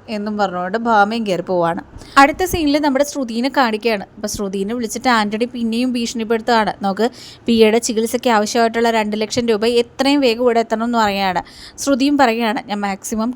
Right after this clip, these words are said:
ട്രൈ ചെയ്യാമെന്ന്" പറയുകയാണ്. അടുത്ത സീനിൽ നമ്മുടെ ചന്ദ്ര പാടി പാടി പതിയെ ബാഗൊക്കെ ആയിട്ട് വീടിൻ്റെ അകത്തേക്ക് കയറി വരാൻ പോവാണ്. ഈ സമയത്ത് സച്ചിയാണെങ്കിൽ ചന്ദ്രനെ കണ്ടതും, "അച്ഛാ, അതേ അമ്മ വന്നിരിക്കുന്നു" എന്ന് പറയുകയാണ്.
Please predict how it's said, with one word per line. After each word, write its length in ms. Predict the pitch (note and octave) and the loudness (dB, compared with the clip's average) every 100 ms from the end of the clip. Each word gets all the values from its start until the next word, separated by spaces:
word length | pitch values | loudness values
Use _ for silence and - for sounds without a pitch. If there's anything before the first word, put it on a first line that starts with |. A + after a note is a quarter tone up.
| A3+ | 0
ട്രൈ 200 | A#3 A#3+ | 0 2
ചെയ്യാമെന്ന്" 420 | B3 G#3+ G#3 A3+ | 0 0 0 0
പറയുകയാണ്. 460 | G3+ F#3 G3 F3 - - - - - | -2 -2 -4 -4 -8 -18 -20 -20 0
അടുത്ത 300 | C4+ C#4 C#4+ | 2 4 2
സീനിൽ 380 | F4 D4+ C4 A#3+ | -4 -2 -2 -2
നമ്മുടെ 260 | A#3+ A3+ A3+ | -2 -2 -2
ചന്ദ്ര 420 | - A3 G3+ G3+ | -2 -2 0 -2
പാടി 360 | G#3+ G#3+ G3 A3 | 2 2 4 2
പാടി 400 | A3 F#3+ F#3 F#3 | 2 2 0 -2
പതിയെ 300 | G#3 F#3 F3+ - - - | -4 -2 -4 -6 -16 0
ബാഗൊക്കെ 540 | G#3+ G3+ G#3 B3 B3+ G#3+ | 4 6 4 2 0 -4
ആയിട്ട് 220 | F#3 G3+ | -2 -4
വീടിൻ്റെ 380 | G3+ F#3 G3 G3+ | -4 -4 -4 -4
അകത്തേക്ക് 400 | F#3 G3 F#3 A3 | -4 -6 -8 -4
കയറി 180 | G#3+ G3+ | -2 2
വരാൻ 280 | G#3+ G3 G3 | 2 2 2
പോവാണ്. 360 | G3 F3+ E3 - - - - | 2 2 0 -6 -16 -20 -4
ഈ 200 | A3+ C4+ | 0 0
സമയത്ത് 600 | D#4+ D#4 A#3+ G#3 F#3+ G#3 - | 2 2 2 0 0 -2 -2
സച്ചിയാണെങ്കിൽ 840 | - A3+ G#3+ - B3 A3+ A3 G#3+ | -2 -4 -4 0 0 0 -2 -4
ചന്ദ്രനെ 540 | A3+ B3+ A3 G#3 G#3 A3+ | -2 -2 -4 -4 -4 -2
കണ്ടതും, 440 | A3 G3 G3+ G#3 G#3 - - | -2 0 0 0 -2 -10 -4
"അച്ഛാ, 360 | A3+ - - F#4+ F#4 | -4 0 4 6 4
അതേ 220 | G#3+ B3 | 2 2
അമ്മ 300 | D#4 A3+ D4 | 2 2 2
വന്നിരിക്കുന്നു" 560 | D#4+ C#4+ C#4+ B3+ B3+ C4 | 2 0 -2 -4 -2 0
എന്ന് 140 | C4 | 0
പറയുകയാണ്. 500 | A#3+ G#3 G#3+ G3 F3 | 0 -2 -4 -6 -8